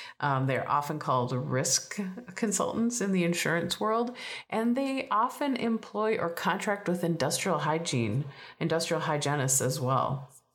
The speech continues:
And, and I know you can, you know, if you have to do some monitoring or air monitoring, you can call your, one of your insurance lines and say, "Hey,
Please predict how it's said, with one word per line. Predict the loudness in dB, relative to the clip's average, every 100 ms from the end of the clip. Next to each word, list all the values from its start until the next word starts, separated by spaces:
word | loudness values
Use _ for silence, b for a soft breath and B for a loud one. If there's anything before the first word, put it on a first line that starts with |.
| _ _ _ -4
And, | 0 0 2
and | 0 2 2
I | 2
know | 2 2
you | 2 0
can, | 0 0
you | 2
know, | 2 2 2
if | 0 0
you | 0
have | 2
to | 0
do | 2
some | 2 2 2 2 2
monitoring | 2 2 2 0 0 2 0
or | 0
air | 2 2
monitoring, | 2 2 2 0 0 0 2
you | 0
can | -2 -6
call | -2 0 2
your, | 0 -2
one | 0 0
of | 2
your | 2
insurance | 2 2 2 2 0
lines | 0 2 0 0
and | 0
say, | 0 0
"Hey, | 0 0 -2